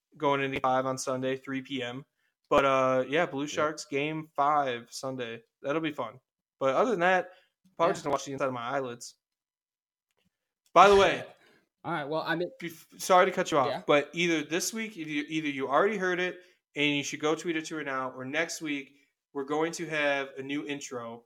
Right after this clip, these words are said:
Speaker 1: with our actual Twitter handles. Zach, your brother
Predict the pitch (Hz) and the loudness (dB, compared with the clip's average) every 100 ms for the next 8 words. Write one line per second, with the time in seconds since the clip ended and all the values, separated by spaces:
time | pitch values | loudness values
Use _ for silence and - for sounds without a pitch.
0 | _ _ - 135 127 - 135 135 143 151 | _ _ -6 -4 -4 -2 -2 0 0 0
1 | - 160 147 143 - 139 127 127 123 123 | -4 -6 -6 -6 -8 -8 -6 -8 -8 -12
2 | 131 - _ _ _ - 151 143 151 170 | -12 -18 _ _ _ -12 0 2 2 -2
3 | - - _ _ _ 143 143 131 131 131 | -12 -20 _ _ _ -8 -6 -6 -2 2
4 | 139 147 214 262 262 | 2 2 -2 -4 -6